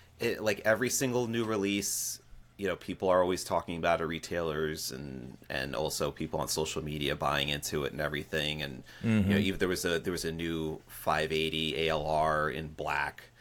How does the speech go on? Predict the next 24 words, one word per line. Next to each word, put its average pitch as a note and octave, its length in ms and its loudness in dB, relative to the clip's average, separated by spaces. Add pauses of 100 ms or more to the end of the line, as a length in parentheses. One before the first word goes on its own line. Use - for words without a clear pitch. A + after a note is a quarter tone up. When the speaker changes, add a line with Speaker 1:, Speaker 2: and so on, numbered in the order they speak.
(320)
Speaker 1:
You E2 80 -2
s-, - 180 -2
you D2 80 -6
see E2+ 160 -2
people - 320 -6
posting D#2+ 460 0
about D2+ 260 2
it. D#2 100 2
Every, D2+ 220 -2 (200)
every F2 360 2 (140)
new F#2+ 260 0
release F2+ 420 0
gets - 240 -2
talked F#2 360 2
about. E2+ 480 4
People E2+ 260 -6
show E2 220 -2
their D#2+ 120 0
collections D#2+ 800 -4
of D2 140 -8 (120)
Ecos E2+ 560 0
and D#2+ 80 -6
stuff. E2 400 2
So, F2 280 0